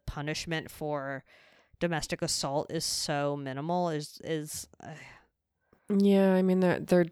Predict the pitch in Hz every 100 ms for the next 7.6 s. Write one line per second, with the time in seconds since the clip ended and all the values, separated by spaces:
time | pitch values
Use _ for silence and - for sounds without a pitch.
0 | - 185 - 180 165 - - 143 135 135
1 | 131 131 127 131 131 131 156 170 165 175
2 | - 175 156 139 - 143 139 135 147 -
3 | - 151 139 127 139 139 131 131 - 135
4 | 127 120 120 - - 196 214 196 185 175
5 | 175 175 170 165 175 - - - - 202
6 | - 170 - - - - 175 147 170 160
7 | 151 - 151 143 -